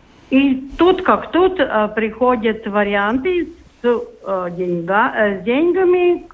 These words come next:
э, с субсидиями и, ну, грантами, которые говорят: «Давайте повышайте свою энергоэффективность». И, э, я как профессор чувствую то, что люди уже, э, к нам приходят и начинают,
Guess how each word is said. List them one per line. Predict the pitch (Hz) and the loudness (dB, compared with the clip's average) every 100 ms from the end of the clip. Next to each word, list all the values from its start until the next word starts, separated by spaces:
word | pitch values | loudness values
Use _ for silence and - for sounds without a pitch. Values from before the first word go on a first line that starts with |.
| _ | _
э, | - 180 | -12 -12
с | 180 | -10
субсидиями | - 180 - 247 294 262 285 285 285 277 277 277 247 | -10 -10 -4 0 2 4 4 4 2 2 0 -2 -2
и, | 202 196 190 185 190 | -2 -2 -4 -4 -6
ну, | 202 185 | -8 -8
грантами, | 175 208 277 302 294 285 269 262 - - - - _ | -4 2 4 4 2 0 -2 -6 -12 -20 -20 -20 _
которые | 214 220 302 330 311 | -4 -2 0 0 -2
говорят: | 247 254 262 247 240 - - _ - | -2 0 0 0 -4 -10 -20 _ -12
«Давайте | 185 175 247 311 311 320 294 - _ _ - - | -10 -2 0 0 -2 -6 -8 -12 _ _ -20 -10
повышайте | 220 208 196 254 247 254 202 | -6 -6 -6 -4 -4 -4 -8
свою | 208 202 214 | -6 -2 0
энергоэффективность». | 208 185 180 175 - - 190 165 151 151 - - - - - - - - | -2 -4 -8 -10 -14 -6 -2 -2 -4 -8 -12 -20 -20 -20 -18 -18 -18 -2
И, | 254 254 247 247 - | 4 4 4 2 2
э, | 233 220 220 214 - | 2 2 2 -2 -2
я | 208 302 | 0 0
как | 302 247 | 0 -6
профессор | - 185 349 370 370 240 165 - | -6 -8 -6 -6 -6 -8 -8 -8
чувствую | 277 359 370 - 196 170 | -2 -2 -2 -8 -6 -6
то, | 165 226 254 | -2 2 2
что | 254 214 | 2 -2
люди | 180 190 240 311 262 | -2 0 2 4 4
уже, | 220 185 214 | 2 2 0
э, | 226 226 - 202 | -2 -4 -4 -4
к | 196 220 | -4 0
нам | 247 269 262 | 2 2 2
приходят | 214 175 233 262 233 226 - | -2 -2 -2 -2 -4 -6 -10
и | 214 202 | -10 -6
начинают, | 214 208 220 233 233 | -6 -6 -6 -4 -4